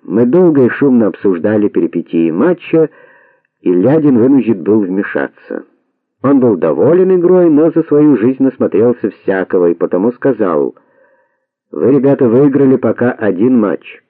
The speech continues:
а впереди ещё есть и другие соперники, не менее именитые и опытные. Эта игра уже в прошлом, и думать нужно о будущей встрече".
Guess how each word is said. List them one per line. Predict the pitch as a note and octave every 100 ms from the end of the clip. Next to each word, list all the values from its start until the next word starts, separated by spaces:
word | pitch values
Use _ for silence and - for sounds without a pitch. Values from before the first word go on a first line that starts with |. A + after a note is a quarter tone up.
| _ _ _ _ _ _
а | E2+
впереди | - G2 F2 C#3+
ещё | C3 - B2
есть | A2 C#3 -
и |
другие | B2+ A#2 A#2 D3 -
соперники, | D#3+ E3 A#2+ D#2+ - C#2
не | G2
менее | G2+ B2 D#3+ E3
именитые | D3+ C3+ C#3+ C#3+ C#3+ C3+
и |
опытные. | B2+ D#3+ - - B1+ - _ _ _ _ _ _ _ -
Эта | E3 E3+ D#3+
игра | C3 E3
уже | D#3+ D3+
в | C#3+
прошлом, | - F3+ F#3+ - - - _ _ _ _ _ _
и | D2+
думать | D2+ E3+ G3+ G3
нужно | G3+ D3 D3
о | - A#2
будущей | B2 C#3 E3 B2 - D2
встрече". | - C#2 A#1+ -